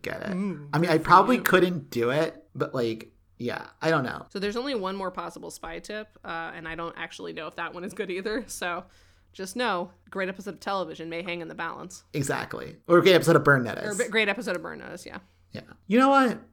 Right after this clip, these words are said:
Speaker 1: I'll give it to him because I don't think the next one's good. It's fine.
Speaker 2: If you don't think the next one's good, then I won't even read it. Uh, so yeah, there are exactly five good spy tips,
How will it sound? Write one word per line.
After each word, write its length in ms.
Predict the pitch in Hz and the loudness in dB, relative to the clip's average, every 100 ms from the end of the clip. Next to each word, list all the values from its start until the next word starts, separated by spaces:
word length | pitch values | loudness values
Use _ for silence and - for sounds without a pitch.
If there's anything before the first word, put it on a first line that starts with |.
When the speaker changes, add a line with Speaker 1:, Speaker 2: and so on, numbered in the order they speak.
| _ _ | _ _
Speaker 1:
I'll 180 | 165 175 | 8 8
give 220 | 151 156 | 6 6
it 140 | 151 - | 4 2
to 160 | 147 143 | 2 2
him 340 | 139 151 - - - | 2 -2 -6 -18 -12
because 280 | - 127 - | -2 -2 0
I 100 | 123 | -4
don't 300 | - 120 - | -4 -6 -8
think 120 | 110 | -10
the 60 | 117 | -10
next 220 | - - | -10 -10
one's 180 | - 117 | -10 -8
good. 240 | - - 139 - _ - | -6 -4 -6 -12 _ -6
It's 200 | 277 - | -4 0
fine. 80 | 226 | 0
Speaker 2:
If 100 | - | 2
you 60 | |
don't 140 | 302 294 | 0 0
think 100 | 277 | -2
the 80 | 196 | -2
next 160 | 185 | -4
one's 160 | 196 185 | -6 -6
good, 180 | 190 175 | -4 -4
then 100 | 170 | -6
I 60 | 170 | -8
won't 160 | 170 | -10
even 180 | 175 165 | -10 -12
read 160 | 160 160 | -12 -10
it. 160 | 165 - - | -10 -12 -8
Uh, 240 | 185 175 | -6 -6
so 200 | 170 - | -8 -4
yeah, 260 | 240 277 - | -2 -2 -2
there 160 | 196 202 | 0 2
are 120 | 196 | 0
exactly 540 | 190 196 208 220 202 196 | -2 -4 -4 -4 -4 -4
five 380 | - 190 202 180 | -4 -2 -2 -6
good 180 | 185 | -8
spy 300 | - - 180 | -8 -6 -4
tips, 440 | - 262 277 - | -4 -6 -8 -12